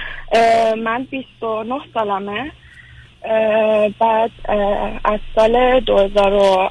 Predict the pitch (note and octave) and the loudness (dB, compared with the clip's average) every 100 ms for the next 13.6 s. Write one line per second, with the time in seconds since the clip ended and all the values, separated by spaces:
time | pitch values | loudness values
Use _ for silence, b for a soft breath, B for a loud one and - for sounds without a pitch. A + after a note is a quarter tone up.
0 | - G3+ G3 G#3 G3+ G3+ G3+ A3 G#3+ G3+ | -2 -2 -2 -4 -4 0 2 2 0 -2
1 | G3 G3 G3 A3+ A#3+ - - - G#3 - | 0 0 0 0 0 -4 -10 -4 -4 -4
2 | - G#3 A3 G#3 G3+ F#3 F#3+ G3 - G#3 | -4 -4 -4 -4 -4 -2 0 0 -2 0
3 | G3 F#3 G#3 B3 C#4+ - - - B B | 0 2 0 0 -2 -10 -18 -16 B B
4 | B - A3 G#3+ G#3 G#3 G#3+ A#3 - A3 | B 0 4 4 4 2 0 0 -2 -2
5 | A3 G#3+ G#3 G#3 A3 G#3+ A#3 - G#3+ G#3+ | 2 2 2 -2 -10 -16 -18 -6 -6 -6
6 | - A#3+ B3+ C#4+ A#3+ A3+ A#3+ - A#3 - | -6 -4 -2 -2 -2 0 2 2 0 -2
7 | A#3+ A3+ A3+ - A3+ A3 B3+ - B3 B3 | -4 -2 -2 -2 -6 -4 -2 -2 0 0
8 | C4 B3 B3+ - A3 G#3+ G#3 - - G#3+ | 0 0 0 -2 -4 -2 -4 -8 -6 -2
9 | A3+ G#3 - G3 G3 F#3+ - - - - | 2 0 0 -4 -4 -8 -14 -16 -14 -14
10 | - A#1+ - - - - - - - F#3 | -12 -10 -10 -10 -12 -14 -14 -12 -6 0
11 | G#3 G3+ G#3 G#3 A3 A#3+ - A3 G#3+ A3+ | 2 4 4 4 4 2 0 2 4 2
12 | A#3 G#3+ G3+ G3 G#3 G3+ - G3+ G3+ G3+ | 2 2 2 2 -2 -6 -4 -2 -2 -2
13 | G3 A3 - G#3+ G3+ G#3 | 0 0 0 -2 -4 -4